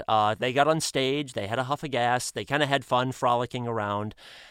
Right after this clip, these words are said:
And afterward, as the friend was coming down, his friend looked down and noticed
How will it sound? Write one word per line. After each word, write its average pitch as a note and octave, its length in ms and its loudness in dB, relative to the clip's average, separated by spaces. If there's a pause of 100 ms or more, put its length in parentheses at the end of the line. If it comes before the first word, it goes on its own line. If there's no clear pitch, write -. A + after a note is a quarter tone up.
(140)
And C3+ 440 4
afterward, B2 840 2
as B2 180 0
the C#3 100 -2
friend F3+ 380 0
was C#3+ 160 0
coming A#2+ 400 -4
down, A2 580 -4
his A#2 200 -6
friend F3 260 -2
looked B2+ 300 -4
down D3+ 400 0
and A2+ 160 -4
noticed C#3+ 480 -2